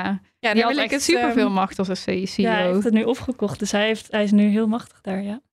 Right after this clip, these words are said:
Speaker 2: Ja, daar wil ik het ook even verder met jullie over hebben, over Elon Musk. Eh, ik weet natuurlijk niet of Twitter nog bestaat tegen de tijd dat deze opname online komt.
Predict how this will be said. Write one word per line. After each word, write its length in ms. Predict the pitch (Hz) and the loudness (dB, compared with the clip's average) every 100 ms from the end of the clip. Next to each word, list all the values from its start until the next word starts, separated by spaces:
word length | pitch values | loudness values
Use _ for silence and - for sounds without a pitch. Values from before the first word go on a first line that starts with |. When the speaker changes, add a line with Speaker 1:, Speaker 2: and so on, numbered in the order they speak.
| _ _ _ _ _ _ | _ _ _ _ _ _
Speaker 2:
Ja, 140 | - 247 | 0 2
daar 120 | 233 | 2
wil 100 | 254 | 0
ik 60 | 269 | 0
het 120 | 269 | 2
ook 160 | 254 | 2
even 320 | 277 247 233 214 | 2 -2 -2 -2
verder 260 | 226 277 | 0 2
met 140 | 233 208 | 0 2
jullie 240 | 185 175 | 0 2
over 260 | 196 208 170 | 0 0 -2
hebben, 280 | 185 233 | 0 0
over 280 | 202 247 220 | 2 2 2
Elon 340 | 208 220 196 196 | 0 2 2 2
Musk. 420 | 185 330 - - | 2 0 -4 -4
Eh, 200 | 202 202 | -2 0
ik 80 | 196 | 0
weet 180 | 208 208 | 0 0
natuurlijk 220 | 240 233 240 | 2 2 2
niet 160 | 262 | 2
of 100 | 214 | 0
Twitter 280 | - 240 233 | -2 -2 0
nog 160 | 208 - | 0 -2
bestaat 440 | 202 - 202 - | -4 -2 -2 -2
tegen 260 | - 240 220 | -2 -2 -2
de 120 | 202 | -2
tijd 240 | 202 185 | 0 -2
dat 80 | 220 | 0
deze 300 | 262 240 208 | 2 2 2
opname 400 | 214 - 196 196 | -2 -2 -4 -2
online 380 | 185 196 202 277 | 2 2 2 -2
komt. 380 | - 285 415 | -2 -4 -4